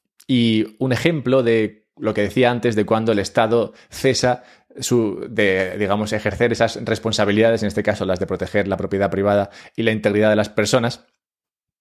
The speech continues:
cuando ve que directamente no tiene recursos para, para hacerlo. Y yo creo que estas cosas se van a producir más veces y, y, y en más lugares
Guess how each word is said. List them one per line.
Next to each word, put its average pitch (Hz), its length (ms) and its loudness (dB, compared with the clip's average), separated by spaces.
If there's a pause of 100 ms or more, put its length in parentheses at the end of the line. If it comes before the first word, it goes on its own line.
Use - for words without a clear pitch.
(440)
cuando 117 300 2
ve 110 160 2
que 113 100 0
directamente 107 440 -2
no 107 100 -4
tiene 104 220 -2
recursos 104 460 -6
para, 101 300 -2 (280)
para 101 220 4
hacerlo. 98 440 0 (220)
Y 127 80 0
yo 156 80 6
creo 180 100 4
que 170 60 2
estas 165 160 0
cosas 156 200 2
se 135 60 -2
van 131 100 2
a 131 60 0
producir 120 460 -2 (260)
más 113 420 -2
veces 120 580 -2
y, - 380 -18
y, 92 240 -6
y 90 240 -4
en 87 80 -4
más 101 300 -4
lugares 98 580 0